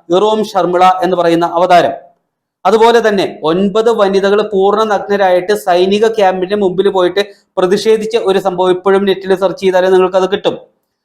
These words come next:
അപ്പോ ഇതെല്ലാം രണ്ടായിരത്തി പതിനാലില് മോദി വന്നതിന് ശേഷം അവര് പോയ വഴിയിൽ പുല്ല് കിളർത്തിട്ടില്ല എന്നുള്ളതാണ്. അതായത് അവരെവിടെ പോയി എന്ന് പോലും ആർക്കും അറിയില്ലാത്ത ഒരു അവസ്ഥ.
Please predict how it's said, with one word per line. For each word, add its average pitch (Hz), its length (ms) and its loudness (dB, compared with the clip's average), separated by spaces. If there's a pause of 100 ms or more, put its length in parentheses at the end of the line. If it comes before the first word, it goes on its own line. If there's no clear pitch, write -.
(160)
അപ്പോ 240 420 0
ഇതെല്ലാം 220 520 2
രണ്ടായിരത്തി 202 600 0
പതിനാലില് 196 500 0
മോദി 196 400 0
വന്നതിന് 214 440 -2
ശേഷം 175 460 -4 (440)
അവര് 220 280 0 (220)
പോയ 196 380 2
വഴിയിൽ 196 640 0
പുല്ല് 208 260 0
കിളർത്തിട്ടില്ല 196 720 0
എന്നുള്ളതാണ്. 160 440 -2 (180)
അതായത് 185 240 0
അവരെവിടെ 214 420 0
പോയി 233 260 -4
എന്ന് 233 220 0
പോലും 214 280 0 (240)
ആർക്കും 202 500 2
അറിയില്ലാത്ത 202 500 0 (100)
ഒരു 165 200 2
അവസ്ഥ. 143 380 -2